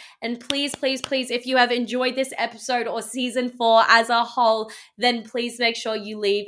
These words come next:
a rating and a review on Apple Podcasts or whatever podcasting platform you use, because, again, that helps us grow this podcast. And, guys, I promise you,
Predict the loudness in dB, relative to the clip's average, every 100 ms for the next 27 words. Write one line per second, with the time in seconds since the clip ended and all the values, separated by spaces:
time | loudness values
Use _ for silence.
0 | 0 0 2 -2 -2 0 2 2 -2 -4
1 | -6 -4 -2 -2 -2 -4 -2 -2 -2 -10
2 | -10 -8 -4 2 2 2 0 0 4 6
3 | 6 4 -2 0 0 2 2 6 6 6
4 | 2 _ -4 0 -2 -2 -8 -2 -2 -2
5 | -8 -6 -4 -6 -6 -8 -6 0 2 0
6 | -6 _ -18 6 10 10 6 -14 _ -4
7 | -4 -2 -4 -4 -10 _ -4 -2 -4 -6
8 | -8 -2 -4 -4 -4 0 0 0 0 4
9 | 6 4 -2 -4 -4 -6 -12 -12